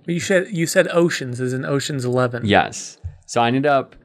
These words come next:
Speaker 2: for the first time, watching Oceans twelve and thirteen.
Speaker 1: Did you love the second one?
Speaker 2: The second one is so different, but yet follows in certain footsteps that it was,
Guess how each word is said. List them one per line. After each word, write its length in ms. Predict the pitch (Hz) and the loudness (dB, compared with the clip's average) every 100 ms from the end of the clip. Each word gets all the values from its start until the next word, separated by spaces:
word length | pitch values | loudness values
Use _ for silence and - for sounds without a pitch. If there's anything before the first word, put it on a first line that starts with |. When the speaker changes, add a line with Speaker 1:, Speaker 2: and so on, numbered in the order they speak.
| _ | _
Speaker 2:
for 120 | 135 | 0
the 100 | 123 | 0
first 400 | - - 233 233 - | 0 -2 -2 -2 -4
time, 340 | 226 233 156 | 0 0 2
watching 400 | 117 113 - 110 - | 0 0 -2 -4 2
Oceans 440 | 117 120 110 95 | 2 2 -4 -6
twelve 380 | - 131 135 143 | -4 0 2 2
and 140 | 127 | -2
thirteen. 800 | 123 123 120 - 120 87 - - _ - | 2 2 0 -2 -2 -2 -8 -16 _ -2
Speaker 1:
Did 160 | 156 | 0
you 80 | 180 | 2
love 180 | 170 170 | 2 2
the 80 | 175 | 0
second 300 | 180 165 175 | 0 0 2
one? 300 | 180 208 202 _ - | 2 0 -4 _ -6
Speaker 2:
The 200 | 113 127 | 0 0
second 420 | - 202 202 180 | 2 0 2 2
one 180 | 147 131 | 4 4
is 140 | 110 | 2
so 460 | - - 151 165 170 | -2 0 2 4 2
different, 580 | 120 127 131 - 180 123 | 2 0 2 0 0 2
but 140 | - | 0
yet 680 | 104 117 113 117 - - - | 2 2 4 0 -6 -20 -20
follows 840 | - - 120 117 127 127 123 117 - | -10 0 4 4 4 2 -2 -6 -8
in 240 | 120 113 110 | 0 2 2
certain 380 | - 123 113 104 | 2 2 2 -2
footsteps 760 | - 113 - 143 139 143 - - | 0 0 0 0 0 -2 -10 -2
that 360 | 113 104 98 | 4 4 2
it 120 | 113 120 | 2 2
was, 360 | 107 95 - | 2 -2 -10